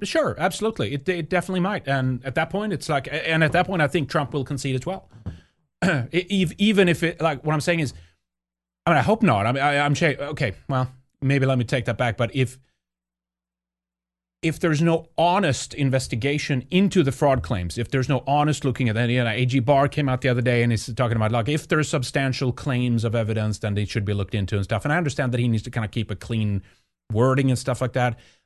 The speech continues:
But it's also this dumb idea that just because someone, something might seem outlandish, then you shouldn't investigate it, which is always like, this is why, like, the Pizzagates of this world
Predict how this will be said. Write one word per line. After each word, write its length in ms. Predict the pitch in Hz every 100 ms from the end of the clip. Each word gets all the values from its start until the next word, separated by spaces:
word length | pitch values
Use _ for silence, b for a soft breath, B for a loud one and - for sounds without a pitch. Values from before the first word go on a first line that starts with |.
| -
But 120 | 143
it's 80 | 143
also 180 | 214 185
this 200 | 151 135
dumb 520 | 123 143 139 147 143 B B B _ 135
idea 480 | 131 123 127 160
that 140 | 147 113
just 260 | 156 147
because 260 | 151 151 135
someone, 540 | - 143 139 127 135 - -
something 420 | - 190 165 156
might 380 | 147 147 151 151
seem 480 | - - 147 165 175 160
outlandish, 880 | 151 147 139 147 185 208 - - _ _ _ _ _ -
then 220 | 127 139
you 120 | 139 127
shouldn't 460 | - 180 151 143
investigate 560 | 127 113 143 165 165 180
it, 140 | 190
which 180 | 131 127
is 100 | 127
always 240 | 135 120
like, 300 | 123 110 - - _ _ _ _ _ _ _ _
this 240 | 135 147 -
is 100 | -
why, 140 | 147
like, 160 | 135 120 117
the 140 | 127
Pizzagates 720 | - 143 - 120 101 95 -
of 100 | 95
this 160 | 98 98
world 400 | 101 95 90